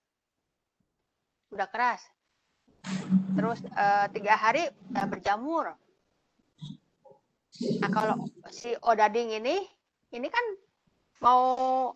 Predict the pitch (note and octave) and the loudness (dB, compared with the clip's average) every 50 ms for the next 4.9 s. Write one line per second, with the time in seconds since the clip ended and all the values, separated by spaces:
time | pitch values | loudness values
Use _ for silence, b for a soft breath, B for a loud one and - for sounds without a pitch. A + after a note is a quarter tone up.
0 | _ _ - A#3+ B3+ C#4 E4+ G4 F#4+ E4 - _ _ _ _ _ _ _ _ _ | _ _ -8 -4 -2 -2 -2 -2 -4 -6 -10 _ _ _ _ _ _ _ _ _
1 | _ _ _ _ _ _ _ _ _ _ _ _ _ _ _ _ _ _ - - | _ _ _ _ _ _ _ _ _ _ _ _ _ _ _ _ _ _ -12 -8
2 | B3 C4 D#4+ F4 D#4+ A#3+ A3 F#3+ F3+ F3+ F#3 G3 A3 C4 C#4 C4 A3+ G#3+ G#3 G#3+ | -8 -6 -6 -6 -4 0 2 4 4 4 4 2 2 -2 -2 -2 -4 -2 0 -2
3 | A3 - - - - - _ _ _ - - - - - _ _ C4 _ - - | -2 -2 -4 -10 -12 -18 _ _ _ -20 -20 -20 -20 -20 _ _ -20 _ -20 -20
4 | - _ - D4+ A#3 A#3 A3 G3 G3 G3+ G3+ G#3 A3 A#3 A#3 A3+ G#3+ F#3 | -20 _ -14 -8 -6 -6 -4 -2 0 0 0 0 -2 -4 -4 -4 -6 -6